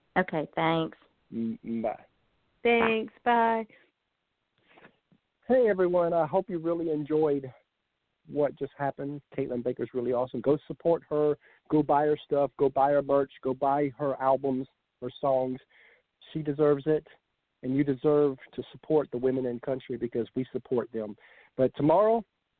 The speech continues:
Speaker 2: we have nobody. Um, we were gonna do the
Speaker 3: No
Speaker 2: state
Speaker 3: show
Speaker 2: of the
Speaker 3: tomorrow.
Speaker 2: music, <laughs>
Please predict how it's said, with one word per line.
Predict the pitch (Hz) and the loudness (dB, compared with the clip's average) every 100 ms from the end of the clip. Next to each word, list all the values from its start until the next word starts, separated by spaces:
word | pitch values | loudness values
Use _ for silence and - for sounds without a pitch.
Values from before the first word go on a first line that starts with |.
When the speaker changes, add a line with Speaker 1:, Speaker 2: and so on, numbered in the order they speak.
| _ _ _ _ 139 | _ _ _ _ -6
Speaker 2:
we | 147 139 | -4 -2
have | 160 143 131 127 123 _ _ _ _ _ | 0 2 2 0 -4 _ _ _ _ _
nobody. | 117 113 123 151 127 98 - _ _ _ _ _ _ _ 123 | -12 -6 0 2 0 -6 -10 _ _ _ _ _ _ _ -2
Um, | 120 120 | 2 2
we | 135 | 4
were | 139 151 | 2 2
gonna | 190 202 | 2 2
do | 208 | 2
the | 196 | 4
Speaker 3:
No | 202 | 4
Speaker 2:
state | 190 | 6
Speaker 3:
show | 180 160 | 4 4
Speaker 2:
of | |
the | 165 | 2
Speaker 3:
tomorrow. | 147 151 | 0 0
Speaker 2:
music, | 180 165 - _ _ | 0 0 -6 _ _
<laughs> | 403 | -2